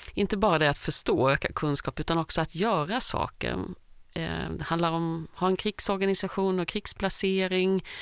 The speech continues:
Det handlar om att se till att man har reservaggregat, alltså om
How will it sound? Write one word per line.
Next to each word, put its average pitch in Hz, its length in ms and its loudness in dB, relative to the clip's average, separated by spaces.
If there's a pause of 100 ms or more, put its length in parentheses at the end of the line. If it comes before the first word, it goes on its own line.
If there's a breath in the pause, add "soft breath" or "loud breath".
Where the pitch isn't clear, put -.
(280 loud breath)
Det 147 100 -2
handlar 165 420 4
om 156 340 2
att 117 140 2
se - 140 2
till 156 260 -2
att 143 160 -4
man 143 180 0
har 135 300 0 (400 loud breath)
reservaggregat, 143 1200 2
alltså 143 220 2
om 147 220 0